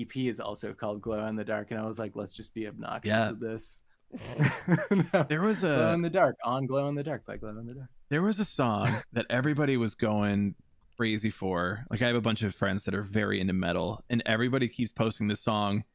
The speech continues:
Speaker 2: that is, the song is called God's Hate, the band is called God's Hate, and the album is called God's Hate.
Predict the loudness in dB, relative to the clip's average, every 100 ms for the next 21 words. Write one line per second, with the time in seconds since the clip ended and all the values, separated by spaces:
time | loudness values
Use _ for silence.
0 | _ _ -2 2 2 0 -8 -4 -4 0
1 | 0 2 -2 0 0 0 0 2 2 -2
2 | -2 0 -2 -6 -16 _ _ _ -6 0
3 | 2 2 -2 0 0 2 0 2 2 2
4 | -2 -2 0 -2 -10 -18 _ _ 0 2
5 | 4 4 4 2 2 0 0 -2 0 2
6 | 2 0 -2 -2 -2 -14